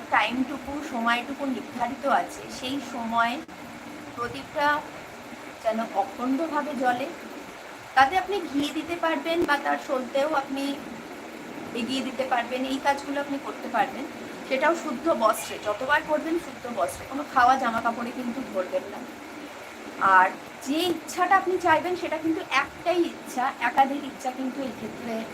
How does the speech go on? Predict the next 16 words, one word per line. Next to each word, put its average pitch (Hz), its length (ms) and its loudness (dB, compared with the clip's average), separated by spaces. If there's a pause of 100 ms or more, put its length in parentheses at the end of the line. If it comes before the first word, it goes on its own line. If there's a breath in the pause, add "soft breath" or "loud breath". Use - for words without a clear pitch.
(100)
মান্যতা 202 520 0
পাবে 160 280 2
না। 202 80 -4 (1500)
এবং 247 220 0 (720)
সেই 320 240 6
ইচ্ছাটা 330 340 2 (120)
কারোর 269 360 6
সাথে, - 240 4 (100)
অন্য 247 140 2 (120)
কোনো 330 200 2
ব্যক্তির 214 400 -6
সাথে 269 220 -2 (120)
শেয়ার 180 240 0 (120)
করবেন 240 400 -2
না। 247 80 -2 (760)
এবং 226 140 -4